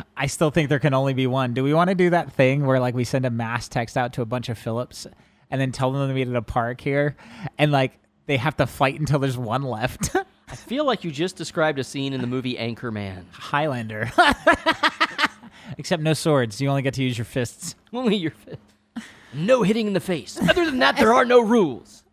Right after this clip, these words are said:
Speaker 1: <laughs> What's the name of the mom? That's a wonderful lady.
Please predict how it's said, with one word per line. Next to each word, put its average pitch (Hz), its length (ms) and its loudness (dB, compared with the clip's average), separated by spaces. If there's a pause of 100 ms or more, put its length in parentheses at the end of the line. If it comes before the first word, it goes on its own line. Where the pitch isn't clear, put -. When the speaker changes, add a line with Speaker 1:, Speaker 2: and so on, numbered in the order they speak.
(1300)
Speaker 1:
<laughs> 247 100 2 (440)
What's - 180 -10
the 165 120 -4
name 135 220 0
of 131 60 -2
the 123 80 -2
mom? 110 440 -4
That's 127 160 -12
a 117 60 -8
wonderful 110 420 -4
lady. 107 300 -8